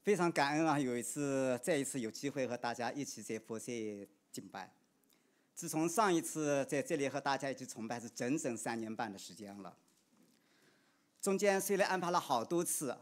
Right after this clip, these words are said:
要回来，但却都因为各种的原因，也是无法抗拒的原因，而没有成行。而下一次再来，可能也是四年或者五年之后的事情了。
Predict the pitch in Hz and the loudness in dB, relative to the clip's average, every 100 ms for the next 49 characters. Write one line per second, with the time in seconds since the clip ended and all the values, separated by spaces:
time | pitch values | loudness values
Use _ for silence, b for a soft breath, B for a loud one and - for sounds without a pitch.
0 | - - 120 113 107 107 - 107 117 104 | -14 -8 -2 0 0 -2 -4 -2 -2 -2
1 | - _ _ _ _ _ _ - 135 127 | -8 _ _ _ _ _ _ 2 4 4
2 | - 156 147 139 139 135 131 127 170 143 | 0 -2 0 0 0 2 0 2 0 2
3 | 135 117 107 110 127 143 147 151 - b | 0 0 -2 -2 0 2 0 -2 -12 b
4 | b b b _ - - - 131 110 135 | b b b _ -18 -12 -8 -6 -4 -4
5 | 113 131 117 107 - 127 117 107 101 107 | -6 -2 0 0 0 -2 -2 -4 -2 0
6 | 120 123 147 - _ - 104 107 104 104 | 0 -2 -6 -14 _ -10 -6 -6 -8 -10
7 | 104 101 - 82 _ _ _ _ _ _ | -12 -14 -14 -16 _ _ _ _ _ _
8 | _ b b b b b - 156 - 220 | _ b b b b b -2 2 10 10
9 | 190 180 196 156 135 147 139 135 139 120 | 10 4 4 6 6 2 2 4 4 2
10 | 147 127 - 131 127 135 143 120 107 110 | -2 -4 0 2 2 0 -4 -4 -6 -4
11 | 135 - 139 139 107 - 95 90 85 85 | -4 -4 -2 -4 -6 -8 -10 -10 -10 -10